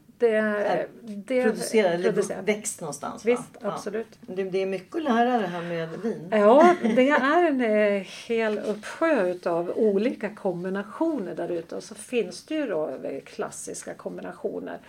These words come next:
Speaker 1: Man kan ju vara lite äventyrlig och prova helt, eh, crazy. Man väljer ett vitt då till exempelvis till en, eh, kötträtt. Men det funkar också väldigt bra.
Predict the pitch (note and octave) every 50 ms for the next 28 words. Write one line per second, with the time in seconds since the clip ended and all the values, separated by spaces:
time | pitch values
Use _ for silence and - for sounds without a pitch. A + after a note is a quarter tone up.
0 | - - - - - - - - - - - G#3+ B3 B3 A#3+ A#3+ F#3 D#3+ E3 F#3+
1 | A3+ C4 B3+ A#3 G#3+ G3+ F#3 G3+ G#3 G3 F3+ F#3 F#3+ F#3+ - G3 F#3+ F3+ E3 F3
2 | E3+ E3 - G3 F3 E3 E3+ F3 E3 - - A3+ G3+ F3+ E3 F#3 F3+ E3+ E3 -
3 | - F#3+ F3 E3+ E3+ E3+ _ _ _ - F3 E3 E3+ - - - - E3 - -
4 | A3+ A3 - G#3+ F#3+ F3 F3+ F3+ - - F#3 F3+ F#3 F3+ F3 F3+ E3+ E3 E3+ F3
5 | F3+ F3 F3 F#3 F#3 F#3 C#4 C4+ A3 - - - _ - D#3+ - - - - -
6 | F3 D#3+ - F3 - - F#3+ - - - G#3+ - - - - D#2 - - - -
7 | - - - - - - - - - - - - G3 - _ - - - - -
8 | - B3+ C4+ B3+ G#3+ G#3+ - A#3+ A3 A3 G#3+ - - - - B3+ B3+ - - -
9 | G#3 F3+ F#3 G3 F3 E3+ D#3 G#3 G3+ - - - - -